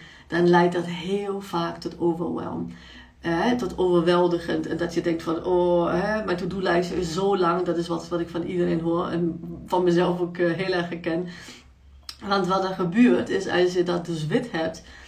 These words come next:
is dat, eh, jij deze energie van anderen, dus, hè, diegene die het gedefinieerd hebben bijvoorbeeld, maar ook diegene die er helemaal gek van worden en dat niet gedefinieerd hebben,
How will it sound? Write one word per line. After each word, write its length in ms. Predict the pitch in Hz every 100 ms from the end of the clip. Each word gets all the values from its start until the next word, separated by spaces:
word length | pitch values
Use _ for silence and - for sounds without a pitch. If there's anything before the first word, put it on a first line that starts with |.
| - - -
is 280 | - 190 180
dat, 460 | 180 175 175 - -
eh, 340 | - 175 170 170
jij 280 | 196 202 175
deze 360 | 233 226 214
energie 600 | 185 180 170 175 202 311 -
van 220 | - 180
anderen, 520 | 170 175 196 220 339
dus, 200 | 226 175
hè, 140 | 185 208
diegene 480 | 202 233 196 175
die 140 | 175 170
het 140 | 165
gedefinieerd 640 | 170 175 165 175 185 202 175
hebben 260 | 165 160
bijvoorbeeld, 580 | 156 156 165 156 190 247 - - -
maar 180 | - 185
ook 200 | 233 202
diegene 500 | 196 247 240 190 185
die 160 | 180 180
er 140 | 170
helemaal 380 | - 220 208 175
gek 320 | - - 247
van 200 | - 180
worden 260 | 170 165 175
en 100 | 170
dat 160 | 160 160 -
niet 240 | 220 339
gedefinieerd 520 | - 185 175 175 165 160
hebben, 320 | 156 170